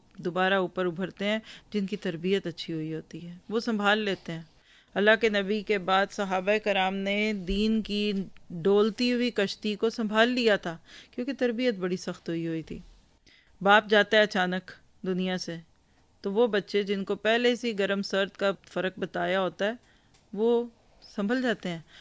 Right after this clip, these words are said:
और जो पहले झूठी तारीफ़ें और लाड दिखा रहे होते हैं या तारीफ़ें सुन रहे होते हैं, फिर वो बाद में बापों की करोड़ों की जायदादें कौड़ियों के मोल बेच देते हैं। तो यही जुमला यहाँ भी है कि दरअसल कोई भी तहरीक को इसके दाई अव्वल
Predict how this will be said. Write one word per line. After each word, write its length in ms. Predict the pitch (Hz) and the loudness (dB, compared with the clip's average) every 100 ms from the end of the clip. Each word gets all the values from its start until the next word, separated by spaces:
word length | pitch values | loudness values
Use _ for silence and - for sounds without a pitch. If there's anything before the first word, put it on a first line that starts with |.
| - - | -16 0
और 160 | 214 214 | 2 2
जो 120 | 202 | 2
पहले 320 | 196 190 196 | 2 2 0
झूठी 400 | 180 180 170 208 | -2 -4 -2 -2
तारीफ़ें 480 | 190 202 190 185 190 | 0 0 0 -4 -4
और 120 | 190 185 | -4 0
लाड 300 | 180 180 185 | 2 2 0
दिखा 320 | 185 - 185 | -4 -2 0
रहे 120 | 190 196 | 0 -2
होते 300 | 180 - 185 | -4 -6 -6
हैं 200 | 185 180 | -4 -4
या 120 | 180 | -4
तारीफ़ें 380 | 180 175 175 190 | -4 -4 -4 -8
सुन 240 | - 185 | -6 -6
रहे 80 | 185 | -4
होते 220 | 185 - | -6 -4
हैं, 100 | 220 - - - - | -6 -6 -16 -10 -4
फिर 140 | 196 | -2
वो 140 | 190 175 | -2 -2
बाद 280 | 175 175 175 | -2 -2 -4
में 200 | 185 175 | -4 -2
बापों 380 | 170 165 185 | -4 -4 -6
की 140 | 180 190 | -6 -6
करोड़ों 380 | - 233 269 269 | -2 -2 -2 -2
की 120 | 233 | 0
जायदादें 560 | 214 202 190 185 202 202 _ _ _ _ _ | 0 2 0 0 -4 -6 _ _ _ _ _
कौड़ियों 340 | 190 190 202 196 | -4 -2 -2 -2
के 100 | 202 | -2
मोल 200 | 208 214 | -2 -2
बेच 280 | 190 190 180 | -2 -4 -4
देते 260 | 175 175 | -6 -6
हैं। 140 | 170 175 _ _ _ _ _ _ _ | -10 -12 _ _ _ _ _ _ _
तो 60 | 190 | -2
यही 280 | 190 196 214 | 0 0 0
जुमला 320 | 196 175 175 | 0 -2 0
यहाँ 340 | 170 165 175 170 | -2 -2 -4 -4
भी 140 | 185 | -2
है 160 | 185 226 - - - - | -2 -4 -10 -20 -8 -4
कि 100 | 190 | 2
दरअसल 520 | 202 202 208 240 247 | 4 4 2 -2 -2
कोई 280 | - 185 190 | 0 0 0
भी 140 | 214 | 0
तहरीक 460 | 220 226 220 233 233 | -2 0 0 0 -2
को 100 | 269 | -4
इसके 280 | 262 - 208 | -4 -2 0
दाई 420 | 190 180 190 196 | 2 2 2 2
अव्वल 460 | 190 175 165 196 | 0 0 -2 -2